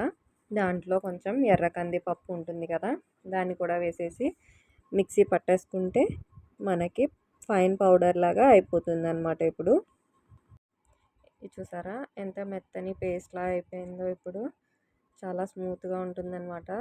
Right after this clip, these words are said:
దీన్ని ఫేస్కి అప్లై చేసుకోవడం వల్ల చాలా మంచి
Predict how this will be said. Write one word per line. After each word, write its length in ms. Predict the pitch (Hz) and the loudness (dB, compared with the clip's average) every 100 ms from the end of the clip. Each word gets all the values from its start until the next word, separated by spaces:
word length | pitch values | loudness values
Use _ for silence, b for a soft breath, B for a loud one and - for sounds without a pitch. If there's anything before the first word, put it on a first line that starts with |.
| 233 | -8
దీన్ని 220 | 196 185 | -6 -6
ఫేస్కి 360 | 214 190 175 - | -8 -8 -8 -8
అప్లై 220 | 180 180 175 185 | -12 -8 -10 -10
చేసుకోవడం 460 | 185 - 175 175 170 | -14 -10 -10 -10 -10
వల్ల 180 | 165 170 190 285 202 - | -10 -8 -8 -6 -8 -10
చాలా 180 | - 185 196 | -10 -10 -8
మంచి 220 | 175 175 | -10 -8